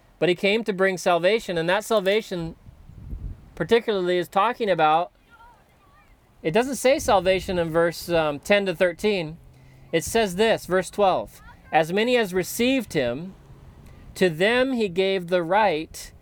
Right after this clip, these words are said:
to become children of God, to those who believe in his name."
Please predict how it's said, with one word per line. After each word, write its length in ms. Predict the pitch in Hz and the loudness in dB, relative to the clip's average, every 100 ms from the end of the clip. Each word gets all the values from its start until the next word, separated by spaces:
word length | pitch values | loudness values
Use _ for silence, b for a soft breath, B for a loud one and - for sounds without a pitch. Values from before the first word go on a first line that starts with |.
| - - | -20 -4
to 120 | 175 | -2
become 680 | 160 160 220 220 185 175 175 | 0 -2 0 2 0 -2 -8
children 560 | - 208 226 202 185 180 | -4 0 2 0 -2 -2
of 160 | 175 | -4
God, 500 | 175 226 240 117 - - - _ _ - - - | 0 0 0 -4 -10 -20 -20 _ _ -20 -18 -4
to 100 | 175 | 2
those 360 | 175 208 208 | 4 2 0
who 100 | 208 | -2
believe 840 | 165 175 160 175 247 214 175 170 | 0 0 0 0 0 2 0 -2
in 200 | 202 196 | -2 -2
his 200 | 196 185 | 0 -2
name." 320 | 196 220 160 | -2 -2 -4